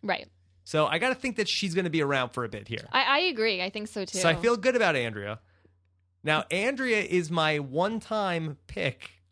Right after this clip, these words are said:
Speaker 2: on Survivor Redemption Island. Could she be the first person ever to be my pick twice?
Speaker 1: Mm-hmm.
Speaker 2: And after she let me down twice on Redemption Island, I don't know if I can go back to that well.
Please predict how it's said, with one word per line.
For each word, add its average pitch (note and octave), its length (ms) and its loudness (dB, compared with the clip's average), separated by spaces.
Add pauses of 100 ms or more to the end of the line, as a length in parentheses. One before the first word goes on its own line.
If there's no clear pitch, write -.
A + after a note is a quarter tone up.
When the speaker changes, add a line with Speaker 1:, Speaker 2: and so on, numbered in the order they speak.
Speaker 2:
on C#3 500 0
Survivor D3+ 640 4
Redemption D3 480 -2
Island. D#3+ 440 0
Could C4+ 280 2
she C#4 300 2
be C4 260 2
the G3+ 140 -6
first A3 480 -6
person A3 420 -4
ever F#3+ 340 2
to F#3 160 -4
be F#3 180 -2
my F3+ 200 2
pick F3+ 380 -4 (160)
twice? F#3 460 0
Speaker 1:
Mm-hmm. A3+ 760 -2
Speaker 2:
And F3 120 4
after D#4 240 4
she F#3+ 200 -4
let F#3+ 200 2
me G#3 100 -2
down G3+ 360 2
twice F3+ 520 2
on E3 240 0
Redemption D#3 400 0
Island, C#3 360 2
I B2 100 -4
don't C#3 100 -2
know D3 100 0
if C#3 120 -4
I C3+ 40 -2
can C3 140 -10
go B2+ 80 -2
back C3 200 0
to C#3+ 60 -2
that B2+ 160 0
well. D#3 280 0